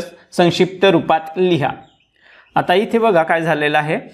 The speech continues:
मागील प्रश्नामध्ये आपण जे संख्या सोडवल्या तिथे कोणतंही एकक नव्हतं,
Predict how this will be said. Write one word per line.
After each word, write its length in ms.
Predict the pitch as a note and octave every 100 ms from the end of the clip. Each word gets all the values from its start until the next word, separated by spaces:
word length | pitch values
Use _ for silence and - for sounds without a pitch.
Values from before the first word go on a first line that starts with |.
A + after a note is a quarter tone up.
| - -
मागील 460 | D#3+ D#3 D#3+ G#3+ A3+
प्रश्नामध्ये 480 | A3 A3+ A3 G#3+ G#3
आपण 300 | G#3 A3 G#3
जे 240 | G#3+ G#3+
संख्या 440 | G#3+ G#3 F3+ F3+ F#3
सोडवल्या 380 | F#3+ F3+ F3+
तिथे 240 | G3+ G3+ G#3+
कोणतंही 540 | G#3 E3 D3 E3+ G3+
एकक 360 | - D#3+ D#3 D#3
नव्हतं, 340 | C#3+ C3 B2+